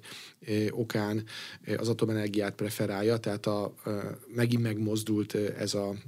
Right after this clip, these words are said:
ö, ez a piac Dél-Koreában is, ö, de a Dél-Korea azért is ér-, izgalmas, mert hogy ők, ö, amerikai,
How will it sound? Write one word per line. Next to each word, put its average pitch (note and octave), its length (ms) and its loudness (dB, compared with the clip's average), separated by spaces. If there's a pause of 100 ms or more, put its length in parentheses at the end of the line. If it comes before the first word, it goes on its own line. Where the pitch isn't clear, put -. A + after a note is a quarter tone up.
ö, A2 60 -4
ez G#2 220 0
a G#2+ 60 0
piac A2 380 2
Dél-Koreában A#2 880 4
is, C#3 400 4 (480)
ö, A#2 280 4 (100)
de A#2 480 4
a A2+ 100 -6
Dél-Korea B2+ 460 6
azért C3 280 4
is A#2 120 0
ér-, A#2+ 240 4
izgalmas, A#2 640 2
mert A2+ 260 0
hogy A2 280 4 (360)
ők, A2+ 400 6
ö, A2 220 6 (240)
amerikai, A#2+ 720 6